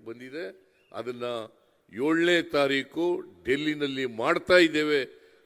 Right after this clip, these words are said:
ಅಂತಕ್ಕಂಥ ಮಾತುಗಳನ್ನ ಈ ಸಂದರ್ಭದಲ್ಲಿ ಹೇಳಲಿಕ್ಕೆ ಬಯಸ್ತಾ ಇದ್ದೀನಿ.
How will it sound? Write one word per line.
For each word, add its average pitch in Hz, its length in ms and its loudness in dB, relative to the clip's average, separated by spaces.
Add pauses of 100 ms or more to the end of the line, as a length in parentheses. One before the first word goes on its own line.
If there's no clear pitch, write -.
(100)
ಅಂತಕ್ಕಂಥ 123 440 -8 (120)
ಮಾತುಗಳನ್ನ 120 560 -10 (100)
ಈ - 20 -14 (120)
ಸಂದರ್ಭದಲ್ಲಿ 107 500 -12
ಹೇಳಲಿಕ್ಕೆ 95 360 -14 (100)
ಬಯಸ್ತಾ 85 420 -18
ಇದ್ದೀನಿ. - 280 -20